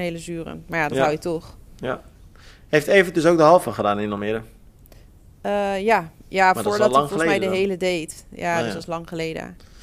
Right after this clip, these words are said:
Speaker 1: Maar toen in
Speaker 2: Oké.
Speaker 1: tweeduizend negentien had hij lek. En het was toen dus ook nog eens extra zuur, omdat hij, ehm, toen helemaal weer terug was gekomen, dat hij volgens mij bijna weer aansluiting of zo
Speaker 2: Ja,
Speaker 1: met
Speaker 2: en toen reed hij weer lek.
Speaker 1: Ja, en toen reed hij dus weer lek.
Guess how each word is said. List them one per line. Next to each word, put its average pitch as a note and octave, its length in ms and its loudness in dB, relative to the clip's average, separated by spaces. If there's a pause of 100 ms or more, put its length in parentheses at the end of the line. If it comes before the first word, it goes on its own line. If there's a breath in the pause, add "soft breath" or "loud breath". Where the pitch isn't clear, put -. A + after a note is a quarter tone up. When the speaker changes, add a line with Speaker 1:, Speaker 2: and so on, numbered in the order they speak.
(340 soft breath)
Speaker 1:
Maar F3+ 140 2
toen A#3+ 120 -2
in A#3+ 60 6
Speaker 2:
Oké. G#3+ 80 8
Speaker 1:
tweeduizend D#3+ 360 4
negentien A3 440 0
had G3 160 -4
hij G3 80 -4
lek. G3 420 0 (380 soft breath)
En F3 280 -4
het F3 160 -8
was G3 200 -2
toen A#3 160 -6
dus G#3+ 160 -6
ook D3 120 -8
nog G3+ 160 -10
eens G3+ 100 -14
extra G3+ 300 -4
zuur, G3 220 -4
omdat F#3+ 240 -6
hij, F#3+ 300 -8
ehm, F3+ 400 -4 (400)
toen G3 200 -10
helemaal G3 560 -2
weer G3 200 -6
terug A#3+ 260 -6
was A#3 160 -6
gekomen, A3 260 -4
dat G#3+ 120 -6
hij G#3 80 -12
volgens G3+ 200 -12
mij F#3+ 80 -6 (100)
bijna G#3+ 180 -2
weer G3+ 100 -6
aansluiting G#3+ 720 -4
of G3+ 80 -16
zo G3+ 160 -6
Speaker 2:
Ja, B2 140 -2
Speaker 1:
met - 100 -6
Speaker 2:
en A2+ 100 -8
toen A#2 100 0
reed A#2 180 4
hij A2+ 100 2
weer A2 180 4
lek. G2+ 200 -4
Speaker 1:
Ja, F#3 120 -2
en F3 60 -4
toen F#3 120 -10
reed F#3 140 -6
hij F3+ 100 -14
dus F3+ 180 -12
weer F#3+ 260 -6
lek. F#2+ 280 -12